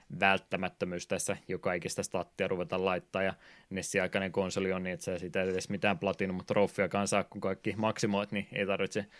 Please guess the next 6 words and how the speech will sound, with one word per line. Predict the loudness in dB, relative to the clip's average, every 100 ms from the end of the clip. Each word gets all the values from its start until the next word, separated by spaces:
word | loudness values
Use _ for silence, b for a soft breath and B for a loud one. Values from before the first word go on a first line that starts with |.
| b b 6
pelkästään | 8 6 2 2 2
sen | 2 0
takia | 0 0 0
ruveta | 2 0 0 -2
tekemään. | -2 -2 0 0 -2 -4 B B B B _ _ 4
Tää | 6 6 4